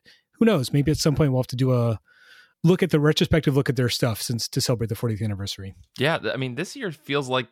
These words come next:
Speaker 2: a lot of strange anniversaries are
Speaker 1: Yeah.
Speaker 2: happening. Um, do you know if Fantagraphics is doing, like, a special fortieth anniversary,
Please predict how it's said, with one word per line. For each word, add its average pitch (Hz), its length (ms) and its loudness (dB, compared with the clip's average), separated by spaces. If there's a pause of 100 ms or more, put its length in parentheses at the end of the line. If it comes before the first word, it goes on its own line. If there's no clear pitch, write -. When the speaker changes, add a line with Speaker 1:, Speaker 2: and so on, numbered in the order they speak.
(160)
Speaker 2:
a 110 80 -2
lot 117 200 -2
of 143 80 -6
strange 110 460 -6 (240)
anniversaries 107 600 -4
are - 20 -6
Speaker 1:
Yeah. - 140 -2
Speaker 2:
happening. 92 360 -4
Um, 107 300 0 (300)
do 143 80 -2
you 165 80 4
know 185 180 4
if 165 120 0
Fantagraphics 156 680 0
is 147 100 0
doing, 135 280 0
like, 123 180 0
a 113 140 0
special 131 340 0
fortieth 127 540 0
anniversary, 131 800 -4